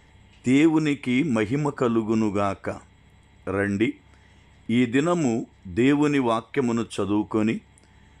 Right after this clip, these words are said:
ఆయన మాటలు విందాం. కీర్తన గ్రంథము ముప్పై ఐదవ కీర్తన నాల్గవ చరణం. "నా ప్రాణము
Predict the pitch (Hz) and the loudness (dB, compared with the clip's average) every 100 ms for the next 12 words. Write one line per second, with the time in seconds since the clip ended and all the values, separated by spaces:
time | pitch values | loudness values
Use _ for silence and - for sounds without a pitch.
0 | - - 113 120 120 117 113 113 143 147 | -18 -4 0 2 2 0 0 0 -2 -2
1 | 131 113 120 160 - - - 104 107 110 | 0 0 0 -2 -8 -18 -6 -4 0 -2
2 | 95 - _ _ - - _ - - 127 | -4 -8 _ _ -20 -20 _ -20 -6 0
3 | 151 - - 151 143 117 113 117 104 120 | 0 0 -2 0 0 -2 -2 0 0 0
4 | 120 147 _ - - - 92 113 - 143 | -2 -6 _ -20 -20 -8 -4 -4 -2 0
5 | 131 - - 117 160 165 151 135 123 123 | 0 -2 -2 0 2 2 0 -2 -4 -4
6 | - 120 113 101 98 - _ - - - | -2 -2 0 -2 -4 -8 _ -20 -20 -12
7 | 95 107 123 139 127 123 117 - 104 104 | -4 0 0 0 0 0 -2 -4 -4 -2
8 | 101 - _ _ _ - - - - - | -4 -8 _ _ _ -20 -20 -20 -20 -6
9 | 107 113 - 123 123 151 180 160 151 113 | -2 -2 -2 -2 0 0 0 -2 0 -2
10 | 123 | -2